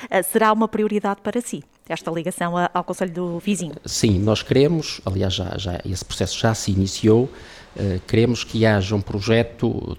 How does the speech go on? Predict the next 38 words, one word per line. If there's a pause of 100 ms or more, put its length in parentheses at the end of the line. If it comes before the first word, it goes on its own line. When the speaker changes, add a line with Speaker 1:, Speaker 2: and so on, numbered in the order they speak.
Speaker 2:
tripartido. (580)
Eh, (340)
o
I
P,
como
tem
que
deixar,
como
não
podia
deixar
de
ser,
porque
a
estrada
é
do
I
P,
de
infra-,
Infraestruturas
de
Portugal,
a
Câmara
Municipal (260)
de
Guimarães
e
a
Câmara
Municipal
de
Famalicão.